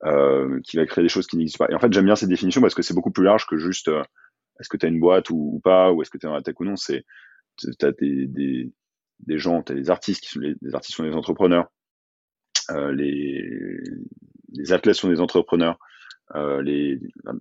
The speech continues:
les designers sont des entrepreneurs. Tu vois, à partir du moment où il y a cette notion de choix et de décision et d'action,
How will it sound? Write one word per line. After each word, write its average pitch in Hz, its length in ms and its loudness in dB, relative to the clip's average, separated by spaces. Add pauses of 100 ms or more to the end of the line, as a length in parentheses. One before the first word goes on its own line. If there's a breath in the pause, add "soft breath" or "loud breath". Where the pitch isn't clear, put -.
(180)
les 76 120 -12
designers 107 360 4
sont 92 140 -4
des 80 100 -2
entrepreneurs. 80 440 -6
Tu - 100 -14
vois, 78 60 0
à 78 40 -4
partir - 240 0
du - 20 6
moment 120 180 8
où 123 40 6
il 107 40 8
y 95 40 8
a 87 40 4
cette - 180 -6
notion 92 240 -2
de 82 60 -4
choix 107 260 4
et 90 40 2
de 80 60 -6
décision 92 480 -4 (360)
et 82 80 -4
d'action, 110 380 0